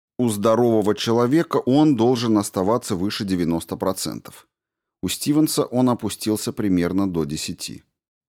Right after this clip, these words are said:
МакАлистер указал на пятый график, где была видна регулярная активность. «Что это?» вопросил он. «Невральная осцилляция»,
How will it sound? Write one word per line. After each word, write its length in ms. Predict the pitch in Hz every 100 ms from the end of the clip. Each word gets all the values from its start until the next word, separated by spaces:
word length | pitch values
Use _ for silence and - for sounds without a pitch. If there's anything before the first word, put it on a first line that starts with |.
| _ -
МакАлистер 760 | 92 95 120 131 127 - 123
указал 540 | 113 117 113 113 107 95
на 140 | 90
пятый 380 | - 95 92 87
график, 480 | 92 113 139 147 117
где 240 | 101 101
была 300 | 90 101 95
видна 400 | 90 82 90 98
регулярная 680 | 104 104 101 78 73 80 82
активность. 720 | - - 62 53 - - _ _ _ _ _ _ -
«Что 300 | - - -
это?» 400 | - - 50 - _ _
вопросил 640 | 85 90 78 85 - 85 78
он. 240 | 64 64 _ _ _ _ _ -
«Невральная 640 | 127 123 131 135 131 127
осцилляция», 840 | 127 - 135 117 - - 90 87